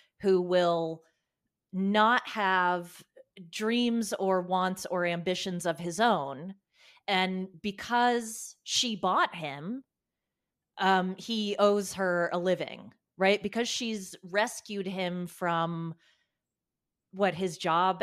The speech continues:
at a resort? Like, she's, she sees herself as rightly in the position of power because she's paid to get him out of poverty. And I just, I think that is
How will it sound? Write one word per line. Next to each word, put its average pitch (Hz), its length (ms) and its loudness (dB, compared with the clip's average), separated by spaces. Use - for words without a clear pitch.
at 175 160 -2
a 175 80 0
resort? 180 680 -4
Like, 175 240 -2
she's, - 400 -6
she - 280 -4
sees 233 360 -10
herself 185 760 -4
as 160 500 -6
rightly 185 560 -2
in 170 120 -2
the 160 80 -6
position 165 460 -6
of 147 120 -12
power 165 340 0
because 156 260 -12
she's 170 260 -10
paid 208 440 -6
to 185 100 -6
get 165 240 -2
him 170 160 -4
out 147 220 0
of 139 140 -12
poverty. - 640 -8
And 190 100 0
I 190 180 4
just, 185 280 -6
I 190 80 2
think 208 240 -4
that 175 160 2
is 165 420 -4